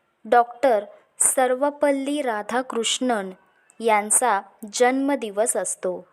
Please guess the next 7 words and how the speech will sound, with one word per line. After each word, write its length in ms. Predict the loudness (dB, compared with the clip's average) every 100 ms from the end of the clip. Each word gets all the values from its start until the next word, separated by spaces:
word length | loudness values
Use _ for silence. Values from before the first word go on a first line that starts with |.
| _ _ _ _ _ _ _ _ -6
शिक्षक 460 | -2 -2 0 0 0
दिन 380 | -2 -6 -6 -10 -16 -20 _ -10
हा 220 | 2 4
आपल्या 540 | 4 2 2 2 2 0 -10 _ -20
देशाचे 960 | -4 2 2 2 0 2 0 -2 -8 _ _ -8
भविष्य 640 | 0 2 2 -2 2 2
घडवणाऱ्या 800 | 4 2 0 0 -2 -2 -2